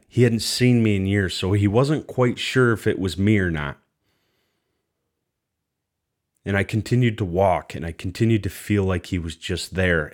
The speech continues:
in the distance, in the trees, watching me. Who is this dude?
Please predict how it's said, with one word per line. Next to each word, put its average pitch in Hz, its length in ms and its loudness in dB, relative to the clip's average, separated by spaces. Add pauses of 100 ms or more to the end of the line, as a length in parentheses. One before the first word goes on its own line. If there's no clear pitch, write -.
in 98 140 0
the 104 80 2
distance, 92 680 -4
in 92 140 -4
the 90 80 -2
trees, 90 520 -4 (460)
watching 87 500 -2
me. 76 180 -10 (440)
Who 127 160 6
is 107 160 4
this 98 180 -2
dude? 87 320 -2